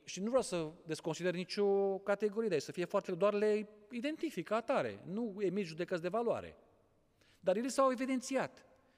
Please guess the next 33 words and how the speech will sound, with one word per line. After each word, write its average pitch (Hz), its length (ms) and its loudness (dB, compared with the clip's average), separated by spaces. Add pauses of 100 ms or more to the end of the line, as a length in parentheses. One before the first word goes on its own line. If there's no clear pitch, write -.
(100)
E 208 140 -2
un 226 240 0
trib 196 300 0
care 170 180 0
se 165 100 -8
numește 160 540 -4
o 151 120 -6
mie 156 200 -4
opt 135 120 -6
sute 139 200 -8
optzeci 117 240 -8
și - 100 -6
opt 254 160 -6
și 190 320 -8
toată, 220 640 -2 (520)
uh, 135 520 2 (100)
preocuparea 180 680 2
este 240 420 0
în 180 200 -2
jurul 240 480 -2
acestui 170 840 -4
an, 160 320 -2
uh, - 600 -12
din 135 140 -6
istoria 135 320 0
adventă, 226 840 0
neprihănirii 156 560 -4
prin 135 180 -4
credință 220 640 -2
și 190 500 -8
așa 180 200 -6
mai 175 100 -4
departe. 104 500 -10